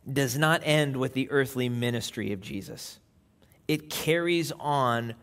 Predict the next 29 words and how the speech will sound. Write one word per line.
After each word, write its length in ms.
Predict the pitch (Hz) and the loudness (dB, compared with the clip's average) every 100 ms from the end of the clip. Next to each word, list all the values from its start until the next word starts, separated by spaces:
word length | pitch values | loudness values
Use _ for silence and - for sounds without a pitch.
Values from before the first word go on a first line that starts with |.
| - | -20
through 520 | - - 160 165 170 165 | -20 -6 2 6 6 4
his 420 | 127 143 135 131 | 4 2 2 -2
church, 640 | - - 131 - - - - _ _ _ _ | -10 -4 -2 -4 -10 -14 -14 _ _ _ _
whom 180 | 143 131 | -4 -2
he 160 | 131 | -2
sends 460 | 127 - 127 123 117 | -2 0 0 -2 -6
into 340 | 131 123 120 | -8 -6 -4
the 80 | 117 | -4
world. 340 | 117 117 110 | -2 0 0
Just 240 | 123 147 156 | -2 -2 -2
as 140 | 139 | -2
the 80 | 131 | -4
Father 500 | - 143 151 156 151 - - | 2 4 6 4 0 -4 -18
sends 460 | - - 170 165 135 | -4 2 2 2 -2
the 100 | 139 | -4
Son 560 | - 170 156 139 113 110 - - - | 0 4 4 4 0 -8 -16 -18 0
into 260 | 165 147 | 2 2
the 100 | 143 | 2
world, 360 | 139 151 147 127 | 4 6 4 2
so 200 | - 156 | 2 2
now 260 | 147 143 147 | 4 4 4
the 100 | 131 | 0
Son 540 | - 165 151 143 135 - - | 2 4 4 4 -2 -10 -6
is 180 | 147 135 | -4 2
going 220 | 147 139 | 2 2
to 160 | 135 | -2
send 540 | 117 - 143 135 135 127 - - | -2 2 4 2 0 -6 -12 -14
his 240 | - 135 120 | 0 0 0
disciples 920 | 131 - - 135 135 120 117 117 | -4 0 2 2 2 -2 -2 -4